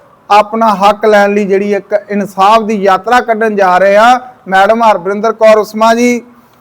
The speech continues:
ਅਸੀਂ ਜਿਹੜੀ ਸਾਰੀ ਟੀਮ ਸਾਡੀ ਆ ਉਹ ਸਰਕਾਰ ਨੂੰ ਅੜਤਾਲੀ ਘੰਟਿਆਂ ਦਾ ਅੱਜ ਤੋਂ ਟਾਈਮ ਦਿੰਦੇ ਆ। ਅੱਜ ਤੋਂ ਅੜਤਾਲੀ ਘੰਟਿਆਂ ਦੇ ਵਿੱਚ ਵਿੱਚ ਜੇਕਰ ਸਰਕਾਰ ਨੇ ਇਸ ਐਮ ਐਲ ਏ ਦੀ ਜਿਹੜੀ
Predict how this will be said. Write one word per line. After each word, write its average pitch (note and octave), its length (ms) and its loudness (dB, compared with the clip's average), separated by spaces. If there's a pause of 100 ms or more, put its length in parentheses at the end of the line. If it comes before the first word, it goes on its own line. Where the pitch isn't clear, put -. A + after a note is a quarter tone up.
(140)
ਅਸੀਂ G#3 360 0
ਜਿਹੜੀ A#3 240 2
ਸਾਰੀ A3 340 2
ਟੀਮ A3 280 -4
ਸਾਡੀ G#3+ 400 0
ਆ A3+ 240 4 (340)
ਉਹ A#3 160 4
ਸਰਕਾਰ G#3+ 640 2
ਨੂੰ B3 200 2
ਅੜਤਾਲੀ A3 540 0
ਘੰਟਿਆਂ G#3+ 380 0
ਦਾ G#3+ 180 4
ਅੱਜ G3+ 140 -4
ਤੋਂ A3+ 200 -2
ਟਾਈਮ G3+ 320 -2
ਦਿੰਦੇ G#3 240 -6
ਆ। A3+ 140 2 (120)
ਅੱਜ G3+ 60 -2 (100)
ਤੋਂ A#3+ 180 2
ਅੜਤਾਲੀ A3+ 480 0
ਘੰਟਿਆਂ G#3+ 400 0
ਦੇ A3 140 0
ਵਿੱਚ G#3+ 280 -2
ਵਿੱਚ A#3 240 2 (380)
ਜੇਕਰ B3 640 2
ਸਰਕਾਰ A3 580 2
ਨੇ B3 360 -2 (360)
ਇਸ A#3 300 4 (220)
ਐਮ A3 280 2
ਐਲ B3 220 4
ਏ B3 120 6
ਦੀ B3 180 -2
ਜਿਹੜੀ A#3+ 240 2